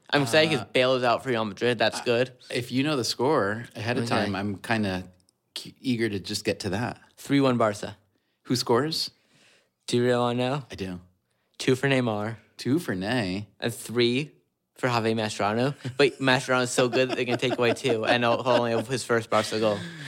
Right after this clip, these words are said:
Speaker 1: No, it's gonna be two for
Speaker 2: Maschi
Speaker 1: Neymar.
Speaker 2: almost scored today.
Speaker 1: Twice.
Speaker 2: Okay, sorry.
Speaker 1: Two for Ney.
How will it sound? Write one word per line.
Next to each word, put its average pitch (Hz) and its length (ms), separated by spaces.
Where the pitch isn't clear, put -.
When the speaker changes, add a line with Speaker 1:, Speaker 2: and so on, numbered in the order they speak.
Speaker 1:
No, 123 80
it's 127 120
gonna 147 120
be 135 80
two 165 160
for 165 120
Speaker 2:
Maschi 160 200
Speaker 1:
Neymar. 131 260
Speaker 2:
almost 214 320
scored 180 300
today. 87 340
Speaker 1:
Twice. 160 640
Speaker 2:
Okay, 127 220
sorry. 113 220
Speaker 1:
Two 196 200
for 196 160
Ney. 156 480